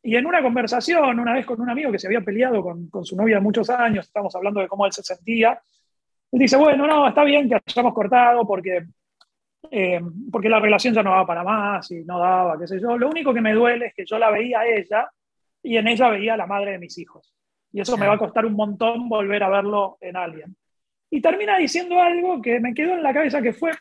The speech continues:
Speaker 1: "Porque en realidad todo el sistema está mal diseñado. Porque uno no tendría que tener hijos con sus parejas, uno tendría que tener hijos con sus amigas", dijo. Entonces después en una cena yo lo, lo, lo, lo compartí esto y una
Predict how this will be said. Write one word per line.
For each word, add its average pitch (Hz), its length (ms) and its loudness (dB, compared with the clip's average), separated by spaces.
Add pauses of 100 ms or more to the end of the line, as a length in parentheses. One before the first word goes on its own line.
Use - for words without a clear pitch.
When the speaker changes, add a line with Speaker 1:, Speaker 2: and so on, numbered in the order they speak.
(340)
Speaker 1:
"Porque 330 200 0
en 370 80 -4
realidad 381 340 2 (100)
todo 403 180 4
el 269 80 2
sistema 190 640 0
está - 160 -2
mal 185 200 -2
diseñado. 175 600 -6 (300)
Porque 381 200 2
uno 427 120 -2
no 285 120 2
tendría 190 360 2
que 160 120 -4
tener 170 200 -4
hijos 165 220 -6
con 160 140 -4
sus 165 160 -8
parejas, 165 580 -4
uno 415 240 0
tendría 214 300 4
que 185 80 0
tener 190 260 0
hijos 202 300 -2
con 180 180 -6
sus 160 220 -8
amigas", 156 680 -10
dijo. - 320 -16 (1160)
Entonces 349 260 4
después 381 320 4
en 302 100 2
una 339 220 4
cena 349 340 2
yo 269 100 4
lo, 262 220 4
lo, 208 300 0
lo, 196 260 -2
lo 185 120 -4
compartí 202 420 -2
esto 262 420 -2
y 269 180 -2
una 339 180 -4